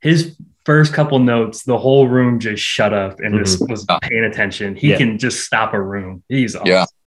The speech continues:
Speaker 2: It was just him and his acoustic guitar out there. And it was, it was amazing. Like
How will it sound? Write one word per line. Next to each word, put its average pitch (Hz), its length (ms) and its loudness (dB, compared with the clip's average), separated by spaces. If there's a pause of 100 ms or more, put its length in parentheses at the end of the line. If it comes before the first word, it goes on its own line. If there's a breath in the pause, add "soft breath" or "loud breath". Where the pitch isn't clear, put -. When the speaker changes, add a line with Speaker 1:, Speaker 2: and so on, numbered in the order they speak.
(120)
Speaker 2:
It 110 100 2
was 131 120 6
just 135 200 0
him 127 180 2
and 127 80 6
his 120 220 2
acoustic 110 420 0
guitar 98 300 2
out 98 140 2
there. 98 160 4
And 98 80 0
it - 20 0
was, 101 160 -2 (120)
it 127 200 4
was 95 520 2
amazing. 98 880 0
Like 110 320 0